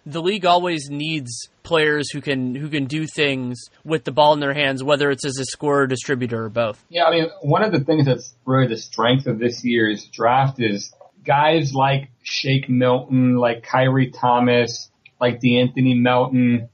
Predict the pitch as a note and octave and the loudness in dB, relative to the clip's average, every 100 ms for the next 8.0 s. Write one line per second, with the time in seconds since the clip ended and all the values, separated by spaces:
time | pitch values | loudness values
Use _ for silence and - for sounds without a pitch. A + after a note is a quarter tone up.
0 | _ C#3 C#3 D3 F3 G#3+ G#3+ - - D#3 | _ -6 0 2 2 2 -2 -8 -2 0
1 | D3 C3+ - - C#3+ D3+ C3 B2 A#2 A#2+ | 2 0 -4 -4 0 0 0 0 0 0
2 | A#2 A2 G2+ G2 F2+ - _ _ A#2+ B2+ | 0 -2 -2 0 0 -2 _ _ -6 0
3 | C3+ B2 A2 - C3+ C3+ C#3+ - - D#3+ | 2 2 0 0 0 2 0 0 -2 2
4 | D#3+ C#3+ B2+ G2+ - - - _ A#2+ B2+ | 2 2 2 0 -4 -12 -20 _ -6 -2
5 | A#2+ A2 B2 D#3+ E3 D#3 C#3+ C#3 C3 B2+ | -2 -2 0 2 2 2 0 0 2 2
6 | B2+ B2 - _ - A2+ A#2 B2 D3 D3 | 2 0 -4 _ -4 -2 0 2 2 2
7 | - C3+ C3 G#2+ B2 A2+ B2 A#2+ A#2+ | 0 0 0 0 -2 0 2 2 0